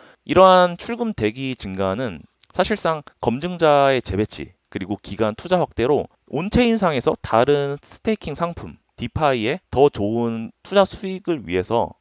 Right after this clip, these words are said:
온체인에서 이동하는 흐름으로 해석할 수가 있을 것 같고요. 그리고 이더의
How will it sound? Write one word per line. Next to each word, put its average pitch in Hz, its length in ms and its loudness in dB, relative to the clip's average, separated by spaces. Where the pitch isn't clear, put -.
온체인에서 135 680 -6
이동하는 110 800 -4
흐름으로 156 640 0
해석할 175 380 -4
수가 - 220 -4
있을 - 180 -8
것 - 140 -2
같고요. 85 520 -8
그리고 - 320 -4
이더의 190 340 6